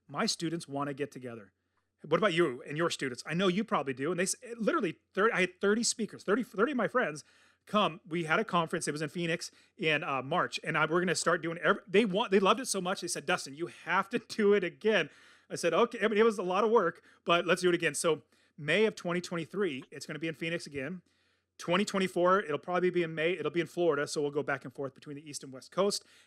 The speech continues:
And with that, we're doing it again. But what it is, we have s-, all,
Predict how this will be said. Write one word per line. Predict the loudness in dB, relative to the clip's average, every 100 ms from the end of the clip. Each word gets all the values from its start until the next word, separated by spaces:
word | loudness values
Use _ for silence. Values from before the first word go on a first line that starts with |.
| -6
And | -4 -2 -2
with | -2 -2
that, | -4 -4 -6 -10 _ _
we're | -4 0
doing | 2 2
it | 0
again. | -4 -6 -4 -2 -2 -6 -14 _
But | -4
what | 0 0
it | 2
is, | 2 2 -2 _ _ _
we | -6
have | -6 -4
s-, | -4 -6 -6
all, | -4 0